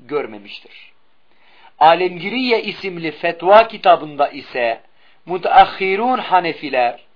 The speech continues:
yani sonradan gelen Hanefiler, bu orucu tutmada bir beis görmemişlerdir.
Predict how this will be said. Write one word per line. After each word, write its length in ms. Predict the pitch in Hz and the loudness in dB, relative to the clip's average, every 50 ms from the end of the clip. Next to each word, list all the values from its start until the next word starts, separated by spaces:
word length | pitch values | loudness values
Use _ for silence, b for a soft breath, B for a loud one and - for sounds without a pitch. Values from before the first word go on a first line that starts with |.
| _ _ - | _ _ -10
yani 240 | - 123 127 131 | -8 -8 -8 -8
sonradan 520 | 117 - - 185 202 196 180 160 160 156 143 | -8 -4 -2 2 2 4 2 2 0 -4 -4
gelen 240 | 143 135 131 127 120 | -4 -4 -4 -6 -6
Hanefiler, 720 | - - 143 135 131 127 131 127 113 117 117 117 120 - b b b b b b b b _ | -6 -8 -8 -6 -8 -10 -12 -10 -6 -6 -6 -6 -6 -10 b b b b b b b b _
bu 320 | - 131 147 240 269 269 240 | -20 -4 0 2 4 6 6
orucu 480 | 233 226 220 202 160 151 170 151 - | 6 4 4 0 -6 -8 -10 -10 -10
tutmada 640 | - 196 202 - - 190 190 190 190 196 240 233 - | -12 -14 -14 -14 -2 2 2 4 8 8 8 8 6
bir 280 | 185 233 240 220 175 156 | 4 -4 -6 -6 -6 -4
beis 720 | 185 190 185 170 208 226 240 247 247 254 - - - - - _ _ _ _ - | -4 -4 -4 -6 -6 -6 -6 -6 -6 -6 -8 -10 -14 -20 -20 _ _ _ _ -10
görmemişlerdir. 960 | 135 160 160 135 123 113 107 104 - - 110 104 92 90 - - - - | -6 -4 -4 -4 -6 -8 -12 -12 -12 -12 -12 -12 -14 -16 -20 -20 -20 -20